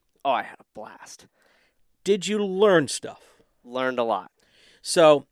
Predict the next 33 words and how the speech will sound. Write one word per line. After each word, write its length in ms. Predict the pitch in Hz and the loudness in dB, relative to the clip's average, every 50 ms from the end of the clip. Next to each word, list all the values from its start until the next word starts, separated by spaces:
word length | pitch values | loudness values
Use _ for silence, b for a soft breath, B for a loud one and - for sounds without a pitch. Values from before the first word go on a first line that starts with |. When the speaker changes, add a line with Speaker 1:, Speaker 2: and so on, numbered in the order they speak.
| _ - | _ -10
Speaker 2:
w-, 180 | 135 147 156 - | -8 -8 -8 -8
th-, 200 | 147 151 139 - | -10 -14 -14 -14
w-, 160 | 156 151 - | -16 -16 -8
there's 320 | 139 147 160 160 160 143 - | -2 0 0 0 0 -2 -4
this, 260 | - 170 156 - - _ _ _ - - | -4 -4 -6 -6 -12 _ _ _ -16 -10
this 220 | 156 160 139 - | -8 -8 -6 -4
mentality 760 | 165 170 170 165 - - - 240 226 220 202 180 151 143 127 | -2 -2 -2 -2 -4 -6 -4 -2 0 0 0 0 0 0 -2
in 80 | 123 120 | -4 -6
the 80 | 117 | -8
club 300 | - - - 117 107 104 | -12 -12 -10 -10 -10 -10
sometimes 640 | - - 113 104 101 - 113 104 107 107 113 110 - | -10 -10 -10 -10 -12 -14 -14 -14 -12 -12 -12 -10 -8
that 260 | 123 113 113 110 _ b b b b b b b b | -4 -4 -4 -4 _ b b b b b b b b
folks 340 | b - 185 180 190 - - | b 0 0 0 0 0 -2
who 80 | 214 | -2
are 100 | 190 170 | 0 0
running 320 | 160 160 151 151 156 151 139 | 2 0 0 0 -2 -2 0
mid-pack, 640 | 143 147 139 _ - 143 117 113 113 120 _ _ _ _ | 0 0 0 _ -8 -6 -4 -4 -4 -6 _ _ _ _
you 140 | 151 139 131 | -14 -12 -10
know, 320 | 123 113 110 113 120 _ _ _ _ | -8 -8 -8 -10 -12 _ _ _ _
sometimes 560 | - - 143 131 131 - 143 123 123 120 110 | -12 -10 -8 -8 -8 -8 -6 -6 -6 -6 -8
are, 400 | - - 123 123 123 120 120 117 - | -8 -4 -2 -2 -2 -2 -4 -8 -10
are 260 | 117 113 113 110 113 | -10 -8 -8 -8 -8
not, 500 | 117 113 113 117 123 123 120 117 127 - _ _ _ _ _ _ _ _ _ _ - | -10 -12 -12 -10 -8 -8 -8 -8 -8 -12 _ _ _ _ _ _ _ _ _ _ -14
I 140 | 113 120 113 | -12 -12 -12
don't 160 | 113 110 101 | -14 -16 -16
know, 260 | 101 101 98 95 - - | -16 -16 -16 -18 -16 -14
are, 160 | 110 110 - - - | -14 -14 -12 -8 -6
are 120 | 131 135 | -6 -6
the 180 | 123 135 135 131 | -4 -6 -6 -6
lesser 520 | 123 117 120 113 113 - - 123 117 117 | -6 -8 -10 -10 -10 -12 -12 -10 -10 -12
people 480 | 113 _ 120 117 107 _ - 104 104 101 | -12 _ -16 -16 -16 _ -18 -20 -18 -16
or 80 | 104 | -14
whatever. 460 | 104 107 107 104 98 98 104 104 - | -14 -14 -14 -14 -16 -16 -18 -20 -20